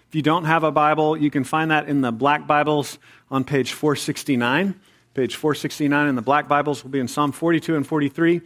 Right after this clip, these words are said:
This series, Talking with God, we're gonna look at a major passage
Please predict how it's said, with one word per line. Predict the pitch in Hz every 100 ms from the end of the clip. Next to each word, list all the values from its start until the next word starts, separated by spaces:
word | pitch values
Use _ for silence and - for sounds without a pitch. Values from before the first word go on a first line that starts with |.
| - - -
This | 151 -
series, | 220 196 -
Talking | 185 185 180
with | 156 143
God, | 185 165
we're | 165
gonna | 156
look | 147 185 175
at | 151
a | 135
major | 147 170 185 160 147
passage | - 156 147 - 123 117 131 -